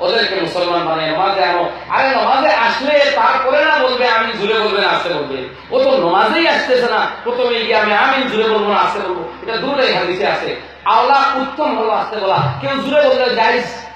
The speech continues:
আমাদেরকে শেখানো হয়েছে উত্তমটা ইমাম আবু হানিফা রাহমাতুল্লাহ আলাইহির কাছে, বাকি বলা হয় নাই যে যারা জুড়ে বলবে তারা মুসলমান নয়, এমন শিক্ষা আমাদের মজহবে দেওয়া হয় নাই।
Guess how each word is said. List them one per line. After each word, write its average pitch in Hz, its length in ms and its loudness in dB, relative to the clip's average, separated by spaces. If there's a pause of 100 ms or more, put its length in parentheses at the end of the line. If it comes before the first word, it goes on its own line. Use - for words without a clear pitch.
আমাদেরকে 262 480 2
শেখানো 226 360 0
হয়েছে 220 220 -2
উত্তমটা 208 680 -2 (120)
ইমাম 185 320 0
আবু 170 120 0
হানিফা 160 240 -2
রাহমাতুল্লাহ 147 360 -4
আলাইহির 131 240 -6
কাছে, - 160 -14 (440)
বাকি 180 180 -4
বলা 202 200 2
হয় 254 240 4
নাই 220 160 0 (260)
যে 190 120 -2
যারা 190 320 4
জুড়ে 202 200 0
বলবে 220 220 0
তারা 214 160 0
মুসলমান 247 420 2
নয়, 247 180 0
এমন 254 160 -2
শিক্ষা 254 260 -2
আমাদের 247 300 2
মজহবে 254 220 2
দেওয়া 262 160 4
হয় 277 200 4
নাই। 254 80 0